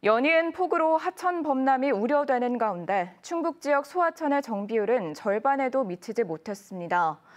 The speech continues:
더불어민주당 한명도 의원에 따르면 충북 지역 소하천은 모두 천구백여든한 곳으로 오천백이십삼 킬로미터에 달했는데 평균 정비율은 사십육점칠 퍼센트에 불과했습니다.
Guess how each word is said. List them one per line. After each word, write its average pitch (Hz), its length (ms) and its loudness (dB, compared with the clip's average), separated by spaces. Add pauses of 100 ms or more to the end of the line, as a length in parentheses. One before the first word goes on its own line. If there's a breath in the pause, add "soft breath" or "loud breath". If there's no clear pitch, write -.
(500 loud breath)
더불어민주당 269 800 2
한명도 302 680 0
의원에 220 300 0
따르면 180 640 -2 (380 loud breath)
충북 330 400 -2
지역 294 260 2
소하천은 285 760 0
모두 202 400 2
천구백여든한 285 1120 0
곳으로 226 600 -2 (240 loud breath)
오천백이십삼 269 1300 -2
킬로미터에 269 680 0
달했는데 185 720 -2 (420 loud breath)
평균 311 380 2
정비율은 262 800 2
사십육점칠 262 1000 0
퍼센트에 233 560 -2
불과했습니다. 180 1080 -2